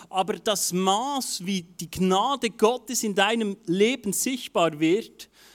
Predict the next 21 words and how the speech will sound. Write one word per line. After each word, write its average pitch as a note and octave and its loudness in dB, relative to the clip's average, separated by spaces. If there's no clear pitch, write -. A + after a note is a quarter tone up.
glaube A3 2
ich, G#3+ -8
ist - -6
abhängig G3 -4
von D#3 -4
deinen D3+ 0
Taten. A2+ -6
Okay. A2+ -10
Ich - -14
lese F#3 -2
einfach C3 -6
mal G#2+ -6
die G#2 -14
Bibel G2+ -14
vor. F#2+ -18
Die D#3 -8
Zunge C#4 4
ist F#3 0
wie G#3+ 4
eine G3 2
Flamme D3+ -2